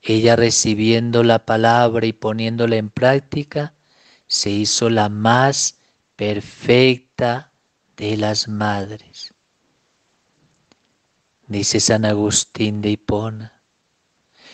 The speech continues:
"María fue bienaventurada porque antes de dar a luz a su maestro, lo llevó en su seno. María es dichosa también porque escuchó la palabra de Dios y la cumplió.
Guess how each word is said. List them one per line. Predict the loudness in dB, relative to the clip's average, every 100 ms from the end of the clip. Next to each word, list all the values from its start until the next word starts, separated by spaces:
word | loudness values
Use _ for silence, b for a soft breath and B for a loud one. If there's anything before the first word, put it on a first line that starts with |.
| b _ -6
"María | 2 4 6 6 6 6 4
fue | 4 2
bienaventurada | 2 2 2 2 2 2 0 -2 2 4 6 6 4 2
porque | 2 0 2 2
antes | 2 0 0 0 2
de | 4
dar | 4 4
a | 4
luz | 4 2 2 0
a |
su | 2 2
maestro, | 2 4 6 4 0 2 4 6 2 _ _ _ _ _
lo | -10
llevó | -6 -4 -4 -4
en | -4
su | -2 0
seno. | 0 0 0 -2 -12 _ _ B B B -2
María | 2 4 4
es | 4 4
dichosa | 0 4 4 4 2
también | 2 0 0 2 2 2
porque | 0 0 0
escuchó | -4 -2 -4 0 2
la | 4 4
palabra | 2 2 2 4 4
de | 4
Dios | 2 2 0 0
y | 2
la | 0
cumplió. | 0 -6 -6 -6 -2 0 0 -6